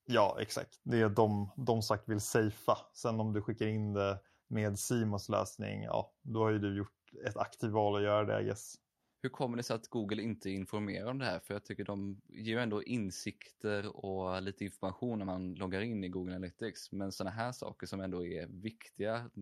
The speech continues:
Speaker 2: saker som de tar bort. Hur kommer det sig att de inte informerar om det?
Speaker 1: Ja, det är lite Google i ett nötskal. När saker och ting blir sämre <laughs> eller försvinner, då vill de gärna inte stoltsera med det.
Speaker 2: <laughs> Okej.
Speaker 1: Eh, <laughs> det är ganska irriterande att man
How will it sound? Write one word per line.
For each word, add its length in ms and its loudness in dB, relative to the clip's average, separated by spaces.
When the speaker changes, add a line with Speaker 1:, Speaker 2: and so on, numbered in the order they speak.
Speaker 2:
saker 320 -6
som 120 -6
de 100 -6
tar 100 -6
bort. 400 -8
Hur 180 -6
kommer 240 2
det 40 -4
sig 100 -4
att 60 -8
de 120 -4
inte 420 -4
informerar 420 -2
om 160 -2
det? 160 -8
Speaker 1:
Ja, 400 4
det 60 4
är 40 6
lite 800 8
Google 280 6
i 20 6
ett 60 2
nötskal. 560 4
När 100 4
saker 340 4
och 60 -8
ting 200 2
blir 100 2
sämre 760 6
<laughs> 60 6
eller 220 6
försvinner, 600 0
då 240 0
vill 120 4
de 120 4
gärna 200 8
inte 280 2
stoltsera 720 4
med 140 0
det. 160 2
Speaker 2:
<laughs> 40 -10
Okej. 280 -12
Speaker 1:
Eh, 380 4
<laughs> 140 6
det 140 0
är 60 6
ganska 260 6
irriterande 600 6
att 100 0
man 120 4